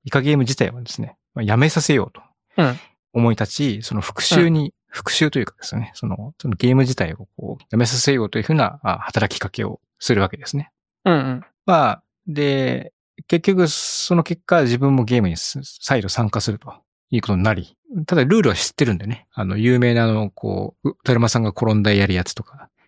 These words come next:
Speaker 2: はいはいはいはい。
Speaker 1: うん。最初はこう、自分は何も知らずに、何もできなかったけど、「二回目は」みたいな感じで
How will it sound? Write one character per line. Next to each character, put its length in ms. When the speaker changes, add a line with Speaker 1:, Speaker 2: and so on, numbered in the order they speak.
Speaker 2:
は 120
い 40
は 100
い 60
は 120
い 20
は 60
い。 80
Speaker 1:
う 60
ん。 220
最 160
初 100
は 60
こ 80
う、 20
自 160
分 60
は 60
何 140
も 100
知 120
ら 80
ず 100
に、 220
何 100
も 80
で 100
き 80
な 80
か 80
っ 80
た 80
け 80
ど、 180
「二 80
回 180
目 120
は」 160
み 80
た 80
い 20
な 60
感 180
じ 120
で 280